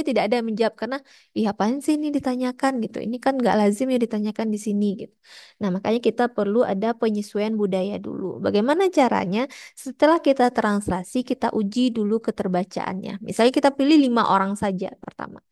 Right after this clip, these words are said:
Pilih lima orang saja untuk membaca kuesioner kita tadi. Menurut dia maknanya, karena kalau kita translasi bahasa Inggris ke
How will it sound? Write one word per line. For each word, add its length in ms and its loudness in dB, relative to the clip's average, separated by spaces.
Pilih 160 2
lima 160 6
orang 240 2
saja 480 -2
untuk 320 -8
membaca 520 -2
kuesioner 480 -4
kita 320 -4
tadi. 320 -4
Menurut 400 8
dia 300 4
maknanya, 920 0
karena 180 2
kalau 180 0
kita 240 -2
translasi 840 -4
bahasa 720 -2
Inggris 280 4
ke 40 4